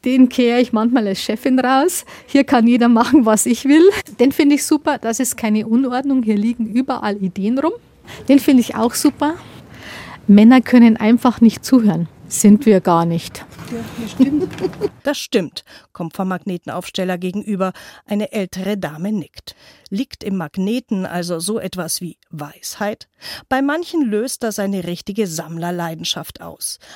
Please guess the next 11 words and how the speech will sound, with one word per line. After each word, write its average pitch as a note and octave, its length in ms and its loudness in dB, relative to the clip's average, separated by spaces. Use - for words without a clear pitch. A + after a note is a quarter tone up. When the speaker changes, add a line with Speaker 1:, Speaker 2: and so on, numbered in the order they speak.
Speaker 2:
Angeblich G3+ 680 -4
hat F#3 200 -10
die F#3+ 140 -10
U-S-Amerikanerin F#3+ 1300 -6
Louise A3 600 -2
J. G3 300 -4
Griefhorb G3 680 -4
aus F3+ 200 -6
dem F#3+ 160 -4
Bundesstaat G3+ 600 -4
Nevada G3 680 -4